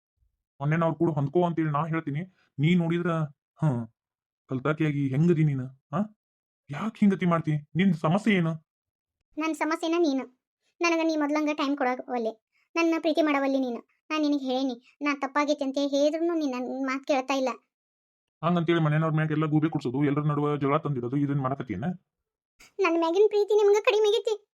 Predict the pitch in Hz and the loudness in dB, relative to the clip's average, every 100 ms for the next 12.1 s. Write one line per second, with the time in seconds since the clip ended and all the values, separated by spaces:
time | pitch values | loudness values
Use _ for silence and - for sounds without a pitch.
0 | - - _ - 494 440 403 330 359 392 | -20 -20 _ -4 0 0 0 0 2 2
1 | 370 403 403 381 370 294 - 349 415 392 | 2 4 2 2 -2 -6 -8 -2 0 2
2 | 415 403 415 392 392 415 415 403 427 494 | 2 2 2 0 2 2 2 2 -2 -6
3 | - _ _ - - _ _ - 466 392 | -12 _ _ -18 -18 _ _ -4 0 4
4 | 381 427 415 523 508 440 392 - _ _ | 4 4 2 2 2 2 0 -4 _ _
5 | _ _ _ _ _ _ 208 139 113 _ | _ _ _ _ _ _ 2 2 -2 _
6 | _ - 156 190 185 175 160 214 208 196 | _ -8 -2 0 2 0 0 2 2 0
7 | 180 160 151 139 131 226 285 _ _ _ | -2 -2 -2 -2 -2 -4 -6 _ _ _
8 | _ _ 175 180 170 202 214 220 220 214 | _ _ -2 2 4 4 2 2 2 2
9 | 220 269 320 _ _ _ 147 151 139 208 | 0 -2 -4 _ _ _ -4 -4 -4 -6
10 | 269 _ _ - 165 165 165 214 247 208 | -8 _ _ -4 0 0 2 2 4 2
11 | 208 196 208 208 - 156 147 156 160 143 | 2 2 2 -2 -4 -4 0 0 -2 -4